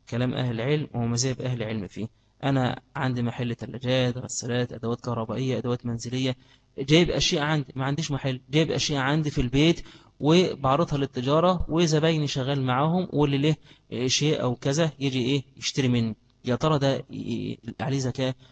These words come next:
ولا ما عليهوش زكاة؟ ده معنى زكاة عروض التجارة، كأنها سلع معروضة للبيع، سلع معروضة للتجارة،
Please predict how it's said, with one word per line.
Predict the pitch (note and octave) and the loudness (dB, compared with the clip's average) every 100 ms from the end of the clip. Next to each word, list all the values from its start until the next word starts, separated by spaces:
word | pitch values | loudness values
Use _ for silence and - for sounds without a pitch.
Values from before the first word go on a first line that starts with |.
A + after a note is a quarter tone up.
| _ - | _ 2
ولا | C3+ C#3 C3 | 4 4 2
ما | A#2+ | 0
عليهوش | A2+ A#2+ | -2 -2
زكاة؟ | A#2+ A2 A#2 A#2+ - _ _ | -4 -4 -2 -4 -6 _ _
ده | B2+ B2+ | -2 0
معنى | B2+ B2 | 0 0
زكاة | A2 A2+ C3 | -2 -4 -6
عروض | A2 A#2+ C3 | -4 -2 -2
التجارة، | A#2+ A#2 G#2+ - | -4 -4 -6 -6
كأنها | - A2+ C3 C#3+ | -10 -4 -2 0
سلع | - E3 D#3+ D3 - - | 0 2 2 0 -4 -6
معروضة | C3+ B2 C#3 E3+ F#3 C3 | -2 6 10 12 12 10
للبيع، | A#2+ A2+ A#2+ A2+ A2 - - - | 6 2 2 2 -2 -14 -20 -10
سلع | - D3+ C#3+ | 0 2 2
معروضة | C3 A#2+ B2+ F3 D#3 | 2 2 6 8 8
للتجارة، | C3+ C3 A#2+ A2+ | 4 0 0 0